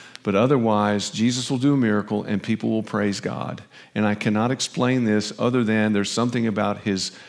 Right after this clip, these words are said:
humility or his countenance or the fact that he's constantly saying things like this, "I'm only saying what the Father gave me to say. I'm only doing what I see the Father doing."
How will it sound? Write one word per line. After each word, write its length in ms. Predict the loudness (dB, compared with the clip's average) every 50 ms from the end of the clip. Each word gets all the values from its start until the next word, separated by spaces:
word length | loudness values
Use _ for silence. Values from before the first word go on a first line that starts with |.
| -20 -20
humility 800 | -6 -2 0 2 2 4 2 2 0 0 0 0 2 2 0 0
or 100 | -4 -6
his 220 | -6 -6 -6 -6 -8
countenance 1000 | -10 -6 -4 -2 -2 -2 -2 -2 -2 -2 -2 -2 -4 -6 -8 -10 -10 -12 -16 -20 _ -20 -20 -20 -20 -20 -20 -20 -8 -4
or 80 | 0 0
the 100 | 0 0
fact 320 | 0 0 0 0 0 0
that 100 | -2 0
he's 160 | 0 0 -2
constantly 520 | -2 -4 -2 -2 -2 -2 -2 -2 -2 0 0
saying 320 | 0 0 0 0 0 0
things 280 | -2 -2 -2 -2 -2 -2
like 220 | -4 -4 -4 -2
this, 320 | -2 0 0 0 -2 -4 -4
"I'm 120 | -4 -2 -2
only 180 | 0 -2 -2
saying 320 | -2 -2 -2 -2 -2 -2 -2
what 120 | -4 -4
the 80 | -6 -6
Father 320 | -6 -6 -4 -4 -6 -6
gave 240 | -6 -6 -6 -6 -6
me 100 | -6 -8
to 80 | -8
say. 220 | -8 -8 -8 -8 -6
I'm 60 | -4
only 280 | -2 -2 0 0 0 0
doing 240 | 0 0 0 0
what 140 | -2 -4 -6
I 40 | -6
see 180 | -6 -6 -6 -6
the 100 | -6 -8
Father 320 | -8 -8 -8 -6 -8 -8
doing." 380 | -8 -8 -8 -6 -8 -8 -10